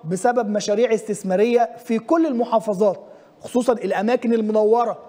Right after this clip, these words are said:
يعني، آه، مثلث مسبيرو، آه، جزيرة الوراق.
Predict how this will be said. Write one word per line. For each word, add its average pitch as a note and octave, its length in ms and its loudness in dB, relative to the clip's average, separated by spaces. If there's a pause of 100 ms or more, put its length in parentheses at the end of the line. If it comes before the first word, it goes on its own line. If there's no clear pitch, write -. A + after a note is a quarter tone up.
(160)
يعني، G#3+ 360 -2 (320)
آه، F3+ 240 0
مثلث A#3 460 0
مسبيرو، A3 480 0 (420)
آه، F#3+ 120 4
جزيرة G3 520 -2
الوراق. A3 540 2